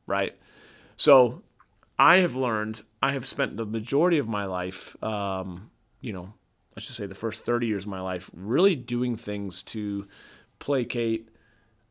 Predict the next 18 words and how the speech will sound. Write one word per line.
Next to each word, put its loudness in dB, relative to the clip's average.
to -10
other 0
people -4
and -4
to, -4
uh, -2
to, -8
to -6
attempt -6
to -8
make -6
them -4
happy. -2
And, -8
and -6
gratefully, 0
I -4
learned, -2